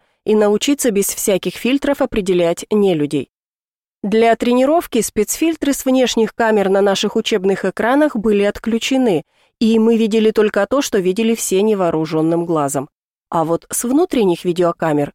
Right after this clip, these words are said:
передавалась полная картинка, и практиканты могли сверить свои догадки с действительностью. Ну, мне-то учиться не нужно, о чём знали только Снежка и мой личный куратор, а может и руководство. Не случайно же ко мне приставили именно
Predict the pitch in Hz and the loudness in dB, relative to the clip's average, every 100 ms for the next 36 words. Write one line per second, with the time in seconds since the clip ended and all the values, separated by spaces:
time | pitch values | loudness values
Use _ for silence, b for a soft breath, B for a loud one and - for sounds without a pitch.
0 | _ 202 185 175 180 269 320 294 - 180 | _ -4 0 0 0 0 0 -2 -2 0
1 | 180 180 - 233 - 175 - - - _ | 2 0 -2 -6 -2 -4 -4 -8 -14 _
2 | _ - 240 214 190 - 180 226 320 330 | _ -4 -2 0 -4 -4 -2 0 0 2
3 | 269 226 277 302 220 262 285 - 190 185 | 2 2 0 0 0 0 -2 -2 -2 0
4 | 170 160 170 185 - 208 - 185 190 196 | 0 0 0 -2 -4 -6 -6 -6 -4 -4
5 | 175 156 147 143 135 - 127 - _ _ | -4 -2 -2 -2 -4 -6 -10 -12 _ _
6 | _ _ - 262 349 392 320 294 311 294 | _ _ -2 2 4 6 4 4 2 2
7 | 247 233 226 247 254 262 233 180 170 165 | 2 -2 0 2 2 2 2 0 0 -2
8 | 165 _ - 180 - 208 185 185 180 175 | -4 _ -6 -4 -2 -2 2 2 2 0
9 | 180 175 - 175 - 226 311 - 196 165 | 0 -2 0 -2 0 2 0 -2 -2 -4
10 | - 202 240 254 240 - 254 240 247 226 | -2 0 0 0 0 -2 -2 -2 0 0
11 | 170 165 - _ - 233 247 247 233 233 | -2 -4 -8 _ -6 -2 0 0 0 -2
12 | 226 254 220 175 - 165 - _ _ _ | 0 -2 -2 -2 -6 -10 -12 _ _ _
13 | 240 226 262 - 214 190 180 175 185 185 | -2 0 0 2 2 2 0 0 2 2
14 | 175 190 - 185 170 170 170 175 175 170 | 2 -2 0 0 0 2 2 2 2 0